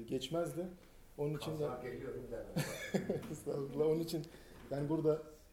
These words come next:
Speaker 1: e, bana bu fırsatı veren, başta Ruhi hocam olmak üzere emeği geçen, e, Salih arkadaşımız, dostumuza, herkese çok teşekkür ederim. E,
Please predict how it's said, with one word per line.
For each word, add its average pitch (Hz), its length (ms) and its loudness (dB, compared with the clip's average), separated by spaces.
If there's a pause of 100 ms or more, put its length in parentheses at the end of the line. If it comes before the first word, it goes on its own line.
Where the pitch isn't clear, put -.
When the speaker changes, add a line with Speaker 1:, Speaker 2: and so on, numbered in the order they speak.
Speaker 1:
e, 302 260 -6 (540)
bana 147 240 4
bu 156 80 0
fırsatı 151 640 0 (160)
veren, 127 320 4
başta 127 280 6
Ruhi 135 180 2
hocam 135 280 4
olmak 131 280 2
üzere 123 220 2
emeği 131 400 2
geçen, 123 300 2
e, 127 400 -10 (720)
Salih 127 380 4
arkadaşımız, 120 640 -2
dostumuza, 120 500 -2 (440)
herkese 147 320 6
çok - 200 -2
teşekkür 123 360 -2
ederim. 131 240 0 (800)
E, 71 80 -6